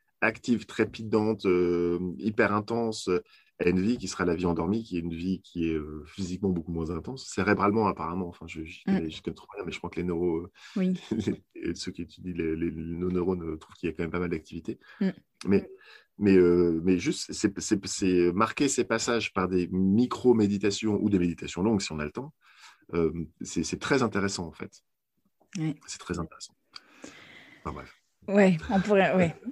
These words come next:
Speaker 2: Non, mais
Speaker 1: On
Speaker 2: c'est
Speaker 1: pourrait en parler, je pourrais
Speaker 2: Oui,
Speaker 1: en
Speaker 2: on
Speaker 1: parler
Speaker 2: pourrait
Speaker 1: des
Speaker 2: en
Speaker 1: heures.
Speaker 2: parler longtemps, hyper longtemps. Mais je voudrais que, justement qu'on parle de Petit Bambou <clears throat> et de, de la culture d'entreprise,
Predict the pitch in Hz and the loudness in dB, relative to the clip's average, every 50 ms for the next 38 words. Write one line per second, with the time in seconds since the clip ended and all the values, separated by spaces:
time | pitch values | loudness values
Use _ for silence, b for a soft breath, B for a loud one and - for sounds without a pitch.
0 | - - 220 190 185 180 170 165 127 120 104 104 107 98 - 95 95 101 98 - | 0 2 4 4 4 4 6 6 6 6 6 4 2 2 2 2 2 4 4 2
1 | - - - - - _ - 226 233 220 208 175 - 160 - 202 208 180 196 196 | 0 -2 -4 -12 -14 _ 2 4 6 6 6 4 4 2 2 2 2 4 6 6
2 | 214 269 254 233 220 208 - 196 170 - 214 220 214 - 262 254 240 220 208 170 | 8 8 8 8 6 6 4 2 0 4 0 0 2 2 2 4 4 6 6 8
3 | 214 226 220 208 226 247 262 302 247 233 214 220 - 233 214 202 190 202 190 190 | 8 8 8 8 6 6 6 8 6 4 2 2 2 2 2 2 2 0 0 0
4 | 175 180 185 180 - - 196 190 185 202 262 277 - _ _ - - 330 311 240 | 0 0 -2 -4 -2 0 2 2 6 6 4 4 2 _ _ 8 12 12 12 12
5 | 208 247 - _ 208 202 185 202 196 196 180 165 165 160 156 165 - _ _ _ | 10 6 4 _ 4 6 6 6 4 4 2 2 2 0 0 -2 -4 _ _ _
6 | _ _ _ _ _ _ - - - 247 - 196 - - 269 247 - 285 269 240 | _ _ _ _ _ _ -10 -2 2 4 4 4 4 4 2 4 6 4 4 4
7 | 202 - 180 165 - - 190 180 156 160 160 | 4 2 -2 -4 -4 -4 -4 -2 -2 -4 -6